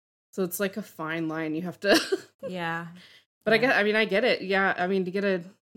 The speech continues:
Speaker 1: especially in the Delphi case, there's not gonna be an unbiased jury.
Speaker 2: Right.
Speaker 1: How are they gonna do that?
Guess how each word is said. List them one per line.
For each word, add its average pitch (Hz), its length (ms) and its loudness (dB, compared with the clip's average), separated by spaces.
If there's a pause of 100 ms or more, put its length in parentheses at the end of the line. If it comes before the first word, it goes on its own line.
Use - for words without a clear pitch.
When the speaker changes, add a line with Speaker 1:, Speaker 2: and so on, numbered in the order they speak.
(340)
Speaker 1:
especially 214 440 0
in 185 80 -2
the 175 80 -2
Delphi 180 320 -4
case, 165 380 -6
there's 226 180 -10
not 202 120 -10
gonna 156 140 -12
be 147 100 -14
an 139 120 -12
unbiased 127 440 -14
jury. 196 420 -16 (100)
Speaker 2:
Right. 160 360 -14 (280)
Speaker 1:
How 214 80 -16
are - 20 -8
they 226 100 -4
gonna 214 160 -4
do 208 160 -6
that? - 260 -12